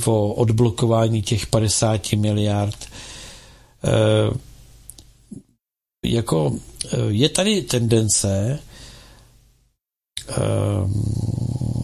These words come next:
získat u podporovatelů Roberta Fica, eh,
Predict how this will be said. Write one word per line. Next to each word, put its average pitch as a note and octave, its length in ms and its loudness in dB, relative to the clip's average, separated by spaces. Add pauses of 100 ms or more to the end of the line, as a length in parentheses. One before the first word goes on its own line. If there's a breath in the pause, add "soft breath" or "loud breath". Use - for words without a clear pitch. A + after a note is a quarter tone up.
(1120)
získat D3 720 2 (100)
u B2+ 140 2
podporovatelů D#3 1080 0
Roberta B2+ 420 2
Fica, G#2 720 0 (1080 loud breath)
eh, F2+ 40 0